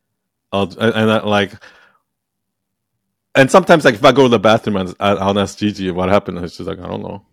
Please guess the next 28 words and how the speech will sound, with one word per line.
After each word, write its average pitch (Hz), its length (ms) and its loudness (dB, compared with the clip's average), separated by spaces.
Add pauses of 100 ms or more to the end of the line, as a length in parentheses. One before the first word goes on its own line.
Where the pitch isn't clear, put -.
(220)
Like, 120 200 4 (1000)
this, 165 200 2
this 180 180 2
is 185 100 -4
what 151 160 4
I 135 40 6
realized 113 420 2
when 104 120 -2
I 101 40 -2
w-, 95 280 -4
when 104 180 -6
I 104 40 -2
went 104 180 -2
to 98 60 -14
film 101 220 -4
school. 151 280 -4 (800)
Um, 95 440 0 (1160)
you 135 120 2
know 202 140 6
that 151 180 6 (180)
when 120 180 2
most 123 260 0
people 113 280 -2
watch 95 300 -2
movie, 95 320 -8
I 101 120 2
realized 98 680 2
that 87 200 -8